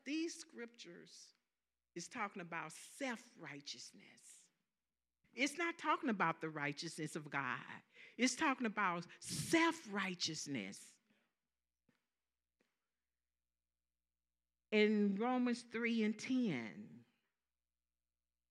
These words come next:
there's someone to tell you when you hear 'em talking, preaching, some preachers say, "There is none righteousness. No, not one." But that's not true,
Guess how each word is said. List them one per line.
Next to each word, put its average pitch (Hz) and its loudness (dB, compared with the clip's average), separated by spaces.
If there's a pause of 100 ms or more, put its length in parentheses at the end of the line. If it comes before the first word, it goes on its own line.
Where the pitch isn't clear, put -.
(140)
there's 208 4
someone 214 0
to 208 0
tell 208 0
you 196 -4
when 190 -4
you 185 -4
hear 226 -2
'em 202 -2
talking, 202 -8
preaching, 220 -2
some 214 -4
preachers 226 -10
say, 175 -4 (200)
"There 208 8
is 185 -2
none 185 6
righteousness. 120 -2 (580)
No, 190 4
not 175 0
one." 151 0 (920)
But 320 -2
that's 339 4
not 302 0
true, 466 -4